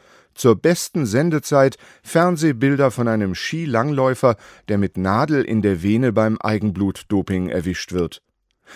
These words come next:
Immer deutlicher zeigt sich, dopende Athleten sind keine charakterschwachen Einzeltäter. Sie sind kühl kalkulierende Betrüger in einem Sportsystem, das abseits des Stockerls nur Verlierer kennt.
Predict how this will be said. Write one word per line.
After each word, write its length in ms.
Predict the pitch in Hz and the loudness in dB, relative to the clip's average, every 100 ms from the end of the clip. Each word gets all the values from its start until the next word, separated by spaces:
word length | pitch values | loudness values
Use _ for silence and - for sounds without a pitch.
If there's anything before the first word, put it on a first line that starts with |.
| - | -18
Immer 240 | - 107 95 | -2 2 2
deutlicher 600 | 90 151 160 101 92 82 | 4 2 2 -2 -2 -6
zeigt 340 | - 98 101 | -2 -2 -2
sich, 300 | - 101 - _ _ _ - | -2 -2 -2 _ _ _ -6
dopende 560 | 90 139 - 139 110 | 0 0 2 -2 -2
Athleten 460 | 101 98 104 135 135 | -2 -4 -4 -2 -4
sind 220 | 104 104 | -2 -4
keine 280 | - 120 123 | -2 -2 -2
charakterschwachen 880 | - 90 95 - 101 - 95 90 92 | -4 -4 -4 -4 -6 -4 -6 -4 -6
Einzeltäter. 840 | - 90 87 127 127 127 - 104 87 _ _ _ _ 101 | -4 -6 -4 -6 -4 -4 0 0 0 _ _ _ _ -4
Sie 140 | 110 | -2
sind 380 | 101 107 95 - | 0 0 -2 -6
kühl 260 | - 170 160 | 0 2 2
kalkulierende 800 | - 139 - 127 120 117 110 | 0 -2 0 0 0 0 0
Betrüger 600 | 98 107 - 113 117 95 71 _ _ - | -2 -6 -4 -4 0 -2 -4 _ _ -8
in 100 | 95 | -4
einem 220 | 90 87 | -4 -4
Sportsystem, 800 | - - 135 139 135 - 127 117 | -6 -2 -2 -2 -6 -4 -4 -2
das 240 | 98 87 - | -2 -4 -6
abseits 580 | 135 151 - 107 92 - | -6 -6 -2 0 0 -4
des 160 | - 87 | -8 -8
Stockerls 640 | - 120 120 117 104 - - - _ | -4 -2 0 2 2 -2 -12 -20 _
nur 260 | 117 131 139 | -2 0 0
Verlierer 500 | - 123 117 101 87 | -2 -2 0 0 -2
kennt. 460 | - 90 78 - | -4 -4 -4 -10